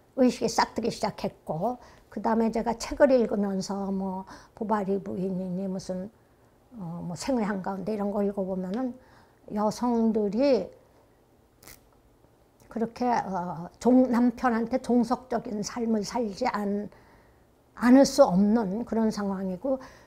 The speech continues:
그렇게 사는 거에 대해서 각성도 못하고, 각성을 하게 되면은 여성으로서 존립이 안 되고,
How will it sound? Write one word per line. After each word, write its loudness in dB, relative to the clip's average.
그렇게 2
사는 2
거에 2
대해서 2
각성도 2
못하고, 0
각성을 4
하게 6
되면은 2
여성으로서 2
존립이 6
안 2
되고, -2